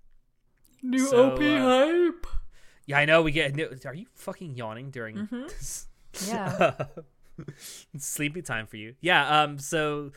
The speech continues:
Speaker 2: what do you think so far at the halfway point? What would you, uh, what would you give this,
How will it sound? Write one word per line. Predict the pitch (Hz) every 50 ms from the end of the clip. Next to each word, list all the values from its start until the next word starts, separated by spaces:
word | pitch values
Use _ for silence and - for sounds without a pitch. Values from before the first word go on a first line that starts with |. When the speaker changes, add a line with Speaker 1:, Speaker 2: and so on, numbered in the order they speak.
| - - -
Speaker 2:
what | 160 185 240
do |
you | 254 262
think | 226 269 294 311 277
so | - 233 175
far | 139 - 147 135
at | 127 120
the | 123 123
halfway | 127 123 117 110 - 117 117
point? | 113 - - 113 110 113 117
What | 120 139
would | 160 160 139 -
you, | 156 151 143 139 143
uh, | 139 135 127
what | 117 131 143
would | 156 143
you | 135 143
give | 135 123 143 143 131 127
this, | 123 127 120 - - - - - - - -